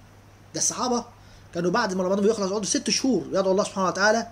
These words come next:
إن يتقبل منهم رمضان، وبعد كده يقولوا: "يا رب بل-، في الست شهور التانيين يا رب بلغنا رمضان". يعني السنة كلها دعاء لرمضان. ست شهور: "اللهم تقبل منا رمضان"، وست شهور: "اللهم بلغنا رمضان". يبقى إيه حق-، يبقى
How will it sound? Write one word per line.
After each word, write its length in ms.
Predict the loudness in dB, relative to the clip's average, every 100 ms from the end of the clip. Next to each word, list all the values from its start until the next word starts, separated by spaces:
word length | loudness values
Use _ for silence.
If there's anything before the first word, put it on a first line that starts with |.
| -16 -16 -6
إن 60 |
يتقبل 340 | -4 0 2 4
منهم 220 | 2 0
رمضان، 320 | -2 -2 -4 -6
وبعد 260 | -2 0 2
كده 160 | 2
يقولوا: 380 | 2 2 2 2
"يا 40 | 2
رب 140 | 2
بل-، 180 | 2 0
في 60 | 0
الست 260 | 0 2
شهور 160 | 0 2
التانيين 260 | 0 0
يا 60 | 2
رب 100 | 4
بلغنا 400 | 6 6 6 4
رمضان". 320 | 2 0 -2 -8 -20 -20 -18 -10
يعني 100 | -4
السنة 240 | 2 2
كلها 260 | 2 2 2
دعاء 300 | 4 2 2
لرمضان. 380 | 0 0 -2 -4 -14 -20 -20 -20 -20 -20 -20 -20 -4
ست 260 | 0 2 2
شهور: 340 | 0 0 0 0
"اللهم 240 | 2 2
تقبل 420 | 0 -2 0 2 0
منا 100 | -2
رمضان"، 380 | 0 0 0 -4 -14 -20 -20 -8
وست 240 | 0 2 2
شهور: 320 | 2 2 0 -6 -20 -20 -8
"اللهم 240 | 0 0 2
بلغنا 320 | 2 2 -2
رمضان". 260 | -6 -8
يبقى 140 | -6 -2
إيه 260 | -2 -4
حق-، 240 | -4 -4 -6 -12 -14 -6
يبقى 280 | -4 -4